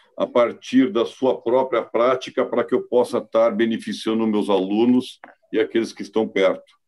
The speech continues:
Então, ah, eu quero fechar em dizer que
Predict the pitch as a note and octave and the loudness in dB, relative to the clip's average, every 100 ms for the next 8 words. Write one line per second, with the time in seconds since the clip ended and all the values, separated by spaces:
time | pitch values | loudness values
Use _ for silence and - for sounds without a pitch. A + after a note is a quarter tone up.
0 | _ _ _ _ _ _ - - G#2+ A#2+ | _ _ _ _ _ _ -16 -6 -2 0
1 | A2+ G#2 G2 F2+ F2+ G#2+ G2+ F#2+ G#2+ G2+ | 2 2 2 0 -2 -2 -2 -2 -4 -4
2 | - G#2+ A#2+ G2 - _ _ _ - A2+ | -2 0 0 0 -8 _ _ _ -2 -2
3 | G2+ G2+ G#2 A2 G#2 - - A2 F#2+ - | -2 -6 0 2 2 -2 0 2 2 -2